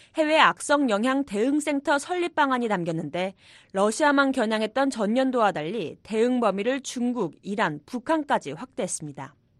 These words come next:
이 센터는 해외 정부 또는 테러 조직이 특정 기관이나 단체를 지원하거나 언론 조작 또는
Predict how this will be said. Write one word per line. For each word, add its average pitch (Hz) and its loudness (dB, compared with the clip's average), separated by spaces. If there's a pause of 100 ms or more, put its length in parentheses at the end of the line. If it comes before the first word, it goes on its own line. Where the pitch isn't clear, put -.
(120)
이 240 -4
센터는 285 2
해외 359 0
정부 311 0
또는 285 2
테러 381 -2
조직이 226 -2
특정 302 0
기관이나 240 2
단체를 226 -2
지원하거나 196 -2 (380)
언론 277 4
조작 185 -2 (100)
또는 269 0